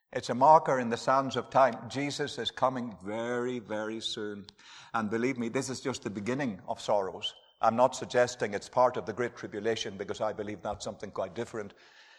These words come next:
that will happen at a later point, uh, when the saints are raptured.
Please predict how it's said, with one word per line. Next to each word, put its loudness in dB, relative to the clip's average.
that -2
will -2
happen 2
at -8
a -2
later 2
point, 8
uh, 2
when 0
the -4
saints -2
are -2
raptured. 2